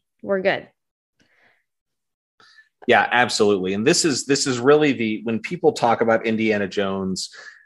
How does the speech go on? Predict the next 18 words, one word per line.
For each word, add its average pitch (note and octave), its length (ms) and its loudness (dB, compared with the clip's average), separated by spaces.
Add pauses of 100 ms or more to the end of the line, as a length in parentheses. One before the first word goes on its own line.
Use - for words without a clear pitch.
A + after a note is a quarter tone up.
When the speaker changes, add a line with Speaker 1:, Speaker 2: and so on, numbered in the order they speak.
(160)
Speaker 2:
Raiders A2 320 4
of A2+ 60 2
the G2+ 60 0
Lost F#2+ 260 0
Ark F2+ 180 0
is F2+ 120 -6
really F#2+ 200 2
the F2+ 160 -2
iconic - 600 -6 (280)
Speaker 1:
Yeah, B3 260 6
Speaker 2:
film. F#3 120 4
Speaker 1:
like, G#3+ 180 4
this C#4 200 6
is A#3+ 160 4
what A3 180 2
they're F#3 100 4
talking E3+ 520 -8
about - 320 -12